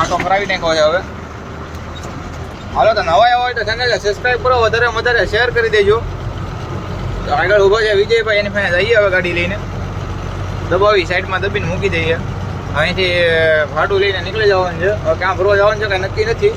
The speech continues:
નક્કી થાય પછી ખબર પડે ક્યાં ભરવા જવાનું છે. તો બન્યા રહેજો વ્લોગમાં. નવા આવ્યો તો ચેનલને સબસ્ક્રાઇબ કરી લેજો. આ ગાડી છે ને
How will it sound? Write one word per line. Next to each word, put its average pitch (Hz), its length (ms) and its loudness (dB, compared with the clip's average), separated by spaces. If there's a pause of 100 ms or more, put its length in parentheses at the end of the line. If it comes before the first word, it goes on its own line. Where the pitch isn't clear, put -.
(480)
નક્કી 185 240 0
થાય 196 180 0
પછી 196 180 2
ખબર 202 220 0
પડે 220 200 0
ક્યાં 180 140 -2
ભરવા 175 200 2
જવાનું 156 280 0
છે. - 60 -8 (1120)
તો 135 160 -4
બન્યા 233 260 0
રહેજો 220 300 2
વ્લોગમાં. 214 560 0
નવા 196 160 2
આવ્યો 208 240 4
તો 170 100 -4
ચેનલને 208 360 -2
સબસ્ક્રાઇબ 202 440 -4
કરી 226 220 4
લેજો. 185 260 0 (4000)
આ 185 120 -10
ગાડી 220 240 2
છે 240 100 4
ને 196 60 0